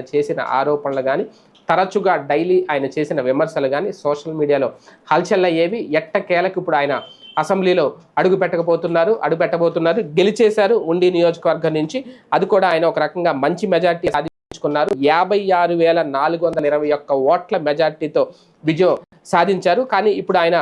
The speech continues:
ఆ, ఆయన్ని ఇప్పుడు అధ్యక్ష అని పిలవాలి జగన్మోహన్ రెడ్డి గారు, అది ఆయన కోరికట. ఆయన ఇప్పుడు స్పీకర్గా అసెంబ్లీలో కూర్చొని ఐదేళ్ల పాటు ఆయన సభని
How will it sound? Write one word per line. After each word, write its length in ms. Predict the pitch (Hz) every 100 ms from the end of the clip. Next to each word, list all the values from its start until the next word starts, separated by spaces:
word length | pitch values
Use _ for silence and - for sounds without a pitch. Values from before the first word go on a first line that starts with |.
| 123 - _ -
ఆ, 60 | 143 139 131 -
ఆయన్ని 280 | 180 220 214
ఇప్పుడు 180 | 214 -
అధ్యక్ష 480 | 190 180 269 269 - 254 240 - -
అని 100 | 214
పిలవాలి 380 | 208 180 147 131 -
జగన్మోహన్ 420 | 160 160 151 147
రెడ్డి 180 | 131 123 117
గారు, 120 | - -
అది 280 | 170 196 180 -
ఆయన 140 | 170 165
కోరికట. 400 | 175 170 143 - _ _ _ 147
ఆయన 120 | 175
ఇప్పుడు 220 | 180 170
స్పీకర్గా 840 | 143 - - 202 208 214 208 202 - -
అసెంబ్లీలో 560 | 156 202 202 196 180 170 -
కూర్చొని 440 | 196 208 - 214 220 -
ఐదేళ్ల 380 | 165 165 165 165
పాటు 300 | 160 175 240 - _ _ -
ఆయన 200 | 160 165
సభని 460 | 160 170 175 214